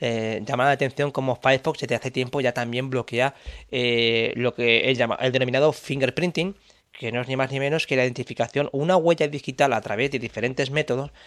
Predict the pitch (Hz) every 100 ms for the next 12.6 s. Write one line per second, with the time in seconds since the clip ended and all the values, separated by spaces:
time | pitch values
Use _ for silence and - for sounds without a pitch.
0 | - - _ 123 127 131 135 120 120 123
1 | - 127 - 127 117 117 - 123 123 135
2 | 143 - - - - - 127 123 131 -
3 | 127 135 - 123 117 107 - 117 - 104
4 | 104 101 - 135 147 160 156 143 139 131
5 | 131 - 139 131 127 123 127 - 120 123
6 | 123 113 113 110 - 131 127 - - -
7 | _ 131 127 123 127 131 - 117 113 110
8 | 110 107 - 113 110 131 139 127 123 123
9 | 123 131 131 120 113 110 120 127 127 113
10 | 113 - 104 139 143 139 139 131 - -
11 | - - 120 113 123 131 131 123 139 -
12 | 131 120 120 117 135 139